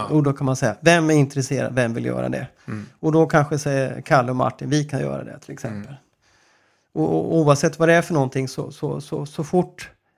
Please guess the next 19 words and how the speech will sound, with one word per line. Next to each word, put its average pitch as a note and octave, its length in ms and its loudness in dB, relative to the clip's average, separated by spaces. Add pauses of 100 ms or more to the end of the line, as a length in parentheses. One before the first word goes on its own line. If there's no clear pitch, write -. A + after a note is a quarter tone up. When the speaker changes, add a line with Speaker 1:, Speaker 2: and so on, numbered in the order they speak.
(100)
Speaker 2:
säljarna C#3 420 2
blir C#3+ 120 0
delaktiga C#3+ 640 2
och - 60 -6
tar E3+ 180 0
egna D#3+ 360 4
initiativ D#3+ 680 0 (280)
Speaker 1:
Mm. A2 120 -6
Speaker 2:
så D#3+ 100 0
är D3+ 60 2
chansen C#3+ 460 2
mycket, E3+ 260 -2
mycket C#3+ 260 -4
större B2 300 -4
att B2+ 80 -8
det C3 100 -16
faktiskt C3 460 -10
blir C3+ 180 -6
av. D3 320 0